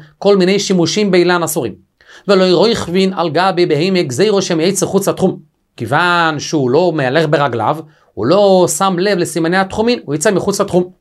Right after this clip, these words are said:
שואלת הגמרא, שמע מינו תחומין דאורייסה? כי אם כל האיסור לצאת מחוץ לתחום רק דרבנן, לא גוזרים גזירה לגזירה. אז מה תאמר תחומין דאורייסה? זו רק שיטת רבי עקיבא,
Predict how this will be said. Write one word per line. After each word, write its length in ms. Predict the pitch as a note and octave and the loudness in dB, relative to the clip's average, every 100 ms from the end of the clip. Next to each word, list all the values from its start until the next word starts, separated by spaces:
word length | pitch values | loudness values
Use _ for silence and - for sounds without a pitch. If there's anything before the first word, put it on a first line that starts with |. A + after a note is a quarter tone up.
| _ _ _ - - | _ _ _ -20 -6
שואלת 200 | - C#3+ | -2 0
הגמרא, 240 | D3+ D#3+ | 0 -2
שמע 260 | D3+ C#3 E3+ | -2 -2 -2
מינו 240 | F3+ F3 | 0 -2
תחומין 400 | F#3 - F#3+ F3 | -4 -4 -2 0
דאורייסה? 500 | D3+ C#3+ F#3 B3 G3+ - _ _ _ _ _ - | 2 0 -2 -4 -6 -8 _ _ _ _ _ -4
כי 240 | E3+ F#3+ | -2 0
אם 140 | F3+ C3 | -2 -2
כל 160 | F#3+ F3+ | 0 0
האיסור 280 | D3 G3+ | 0 0
לצאת 220 | F3 F#3+ E3+ | -2 -2 -6
מחוץ 200 | F3+ E3+ | -4 -6
לתחום 220 | F3 E3+ | -4 -2
רק 140 | F#3 | -2
דרבנן, 480 | E3 C#3+ F3 G3 E3 D#3+ _ - | -2 -2 0 0 -2 -4 _ -4
לא 140 | A2+ | -2
גוזרים 340 | C3 B2 C#3 C3 | 0 0 0 -2
גזירה 320 | G#2+ D#3+ D#3 | 0 0 0
לגזירה. 380 | C#3+ D#3 A#3+ F3 - _ _ | 0 0 -2 -4 -10 _ _
אז 120 | - | -6
מה 140 | A2+ D3+ | -4 -2
תאמר 300 | B2+ C#3 D#3+ | -2 -2 -4
תחומין 360 | - D#3+ D#3 | -6 -4 -4
דאורייסה? 460 | A#2+ A2 F3+ G#3 D#3+ | -4 -2 -2 -2 -4
זו 120 | A#2 | -2
רק 160 | C#3+ D3+ | -4 -4
שיטת 280 | - D#3 | -6 -4
רבי 180 | D3 C3+ | -2 -4
עקיבא, 340 | A2 A#3+ A#3+ | -4 -4 -2